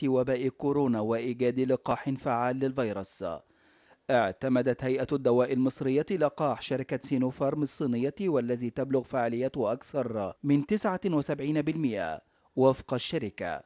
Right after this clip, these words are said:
ووصلت أول شحنة من اللقاح مصر في ديسمبر الماضي وتشمل خمسين ألف جرعة. كما أوضحت وزيرة الصحة هالة زايد أن التطعيم بهذا اللقاح سيبدأ عند وصول الدفعة الثانية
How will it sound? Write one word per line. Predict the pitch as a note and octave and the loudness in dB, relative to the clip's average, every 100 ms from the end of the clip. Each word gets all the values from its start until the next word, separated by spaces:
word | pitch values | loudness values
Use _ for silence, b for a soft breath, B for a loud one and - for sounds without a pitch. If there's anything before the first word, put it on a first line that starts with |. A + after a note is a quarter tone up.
| _ - | _ 2
ووصلت | C3 A#2 G2+ A#2 C#3+ B2 - | 6 6 6 2 2 0 0
أول | C3+ C3 B2+ B2 | 2 4 4 2
شحنة | D3+ - D#3 G#3 | -2 -4 -4 -2
من | F3 C#3 | 0 0
اللقاح | B2+ B2 - C3+ - | 2 0 0 -4 -2
مصر | C3 C3 - G3 | -2 -2 -2 -4
في | - E3 | -2 -2
ديسمبر | C3 - C#3 C#3 C3+ | -2 -2 -4 -2 -2
الماضي | C#3 C3+ E3+ C#3+ A2 | -2 0 0 -2 -2
وتشمل | G#2 B2 C#3 - G3 | -2 -2 -6 -4 -4
خمسين | G3 C#3 A#2 - D3 C3+ | -4 -4 -4 -4 -2 0
ألف | B2 - | -2 -4
جرعة. | D3 E3+ G2 F3 - - b b | -2 0 0 -4 -6 -10 b b
كما | C#3 C3 A2+ | 4 6 4
أوضحت | F#2+ A#2 C3 D3+ D3 | 2 2 0 0 0
وزيرة | C3+ B2 C3 C3 | 0 2 2 2
الصحة | C3 - D3+ - D#3 B2+ | -2 -4 -8 -4 -2 2
هالة | B2+ | 2
زايد | A#2+ B2+ D#3 | 2 0 0
أن | D#3 C#3 | 0 0
التطعيم | B2 - B2 A2+ B2+ F3+ | 0 0 -6 -2 0 0
بهذا | D#3 B2+ B2 B2+ | 0 0 0 -2
اللقاح | A#2+ B2+ D#3+ C3+ A2 - F#2+ F2+ b b b b | -2 -2 0 0 0 -4 -6 -8 b b b b
سيبدأ | - E3+ G#3 G#3+ D#3 C#3 A2+ | 0 4 4 2 2 4 4
عند | A2+ C3+ | 4 4
وصول | C3 C3+ - E3 | 4 4 0 -2
الدفعة | D3+ D#3 D#3 C#3 C#3+ | 0 -2 -2 -4 -4
الثانية | B2 E3 F3 B2 G#2 E2 | -4 -2 0 0 0 -4